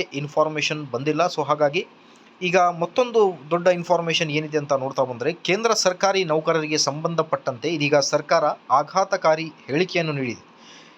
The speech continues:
ಈ ಮೂಲಕ ಸರ್ಕಾರಿ ನೌಕರರ ನಿರೀಕ್ಷೆಯನ್ನು ಹುಸಿ ಮಾಡಿದೆ. ಸರ್ಕಾರ ಪ್ರಕಟಿಸಿದ ನಿರ್ಧಾರದಿಂದ ದೊಡ್ಡ ಮಟ್ಟದ ವೇತನ ಹೆಚ್ಚಳ ನಿರೀಕ್ಷೆಯಲ್ಲಿದ್ದ ಸರ್ಕಾರಿ ನೌಕರರ ಆಸೆಗೆ ತಣ್ಣೀರು ಎರಚಿದ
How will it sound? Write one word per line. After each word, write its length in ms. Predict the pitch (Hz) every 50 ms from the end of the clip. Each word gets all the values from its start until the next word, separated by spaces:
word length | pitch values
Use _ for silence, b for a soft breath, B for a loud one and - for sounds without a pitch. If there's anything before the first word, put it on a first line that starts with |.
| B -
ಈ 100 | 160 202
ಮೂಲಕ 360 | 202 190 190 180 156 143 151
ಸರ್ಕಾರಿ 540 | 165 180 - - 156 160 - 185 185 180 170
ನೌಕರರ 400 | 147 147 156 156 180 165 165 156
ನಿರೀಕ್ಷೆಯನ್ನು 600 | 143 143 143 - - - - 170 156 139 135 135
ಹುಸಿ 280 | 139 127 131 - 147
ಮಾಡಿದೆ. 340 | 139 135 127 120 107 92 - - - - - B B B B B B B B
ಸರ್ಕಾರ 400 | - 175 180 175 - 202 190 185
ಪ್ರಕಟಿಸಿದ 460 | 180 - 175 185 180 165 160 170 165
ನಿರ್ಧಾರದಿಂದ 760 | 165 151 156 160 156 156 - 135 175 180 175 160 160 147 151 165 180 - - - - -
ದೊಡ್ಡ 260 | 160 170 175 175 175
ಮಟ್ಟದ 380 | 196 185 185 - - - 180 170
ವೇತನ 500 | 175 170 143 120 131 160 165 180 175 175
ಹೆಚ್ಚಳ 300 | 170 156 156 - 165 165
ನಿರೀಕ್ಷೆಯಲ್ಲಿದ್ದ 760 | 160 143 143 151 160 - - - 160 156 160 147 143 - 151
ಸರ್ಕಾರಿ 520 | 139 - 143 139 - - 160 156 156 156
ನೌಕರರ 460 | 147 135 131 139 139 - 156 143 143 143
ಆಸೆಗೆ 600 | 135 120 127 135 135 - 151 147 135 131 147 175 - -
ತಣ್ಣೀರು 460 | 135 143 170 190 208 220 220 214 202 - - - - - - -
ಎರಚಿದ 420 | 131 147 156 156 - - 170 156